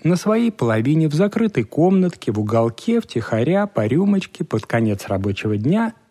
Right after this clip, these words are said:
случалось. Даже Джован вот открыто сказал Тамаре по телефону, что выпил пиво. Она его, тем не менее, вызвала. Но к санитарам поблажки, конечно, не относились. Буквально месяц назад уволили Маврина,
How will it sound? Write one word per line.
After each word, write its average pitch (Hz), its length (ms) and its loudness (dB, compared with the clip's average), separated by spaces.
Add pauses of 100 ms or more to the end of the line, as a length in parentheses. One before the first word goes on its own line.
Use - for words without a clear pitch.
случалось. 85 760 -6 (840)
Даже 123 220 0
Джован 123 420 2
вот 123 180 0
открыто 156 460 0
сказал 127 400 0
Тамаре 131 360 2
по 113 100 -2
телефону, 180 460 2
что - 180 -2
выпил 170 320 2
пиво. 101 340 -2 (240)
Она 117 240 2
его, 196 160 4
тем 123 220 0
не 113 80 2
менее, 135 280 4
вызвала. 101 520 -2 (540)
Но 143 140 0
к - 60 -6
санитарам 185 540 4
поблажки, 131 520 2
конечно, 139 580 0
не 143 240 4
относились. 120 680 -2 (420)
Буквально 139 460 2
месяц 139 400 0
назад 135 380 2 (140)
уволили 175 600 4
Маврина, 113 640 2